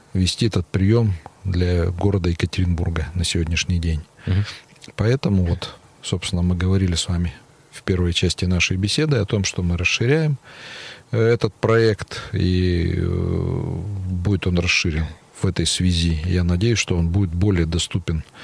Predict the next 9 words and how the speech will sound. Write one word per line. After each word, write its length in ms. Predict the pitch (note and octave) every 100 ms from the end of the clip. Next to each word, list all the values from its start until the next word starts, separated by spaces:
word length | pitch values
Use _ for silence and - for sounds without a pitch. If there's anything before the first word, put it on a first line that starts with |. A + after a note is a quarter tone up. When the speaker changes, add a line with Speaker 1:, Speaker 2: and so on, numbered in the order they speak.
| - - - - -
Speaker 1:
в 120 | F#2
общем-то, 380 | E2+ - F2 F2
для 440 | E2 E2+ E2+ E2
жителей 480 | F2+ F#2 F2+ E2+ D#2+
нашего 520 | F2 F2+ - F2 E2 D2+ - - _ - - - - - -
миллионного 600 | F#2 F#2 G2 F2+ E2 E2
города 420 | - A#2 G#2 E2
с 120 | - -
лишним. 280 | F2+ -